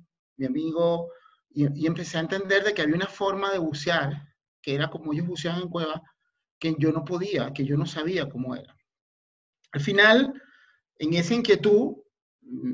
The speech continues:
logré aprenderlo, logré entender, y una de las cosas que después William va a poder comentarnos, es que, por ejemplo, si usted va a bucear en México y quiere bucear en, en cueva, simplemente tiene que aprender a bucear con la técnica que ellos utilizan.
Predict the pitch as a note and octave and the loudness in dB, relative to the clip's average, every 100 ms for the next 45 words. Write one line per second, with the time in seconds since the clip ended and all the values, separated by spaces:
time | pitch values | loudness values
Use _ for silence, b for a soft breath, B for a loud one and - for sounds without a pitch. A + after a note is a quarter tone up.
0 | - C3+ C#3 D#3 E3 E3+ G3 G#3+ A3 G3 | -4 2 6 6 6 4 2 4 6 6
1 | G#3 F#3+ D#3 D#3 D#3+ G3 G3 F3+ E3+ - | 4 2 2 0 -2 -2 4 4 4 0
2 | B B B E3 F3 G3+ A3+ G#3 G#3+ G#3+ | B B B -2 2 4 4 4 4 4
3 | G#3+ A3 D#3+ C#3 C#3+ - C#3 C#3+ D#3+ E3 | 4 0 0 -2 -2 -10 -4 -2 0 0
4 | E3+ E3+ F#3 F#3 D#3+ D#3 F3 E3+ E3+ F#3 | 2 4 4 4 2 4 2 2 0 -4
5 | F#3+ F#3+ C#3+ C#3+ D3+ B B B E3 D3 | 2 2 2 0 -8 B B B -10 0
6 | G#3 G#3 - E3+ E3 B3 A3+ E3 D3 C#3+ | 0 0 0 2 4 4 4 0 -2 -2
7 | F3+ F#3+ A3 - G#3+ A3 A3+ A#3 F#3 E3 | 2 2 2 0 0 2 2 2 2 -2
8 | D#3+ D3+ D#3 G3+ - F3 G3 G3 - - | -2 -2 0 -2 -2 -4 -4 -6 -10 -10
9 | C#3 G#3+ - C#3+ - - _ _ _ _ | -2 0 0 -2 -6 -16 _ _ _ _
10 | _ - B3 C4 B3+ B3 A#3 A#3+ G#3+ G#3+ | _ 2 4 6 6 4 4 0 0 0
11 | G#3+ G3 E3 D#3+ E3 - _ F#3 G3 F3+ | 0 0 0 0 0 -4 _ 0 0 2
12 | F3 F3+ - E3+ E3 F3 F3+ G3 F3 - | 2 0 -4 -2 -2 -4 -6 -6 -8 -4
13 | C#3+ C#3+ D3 D3+ D3 D3 C#3 - | 0 0 0 -6 -4 -2 -2 -6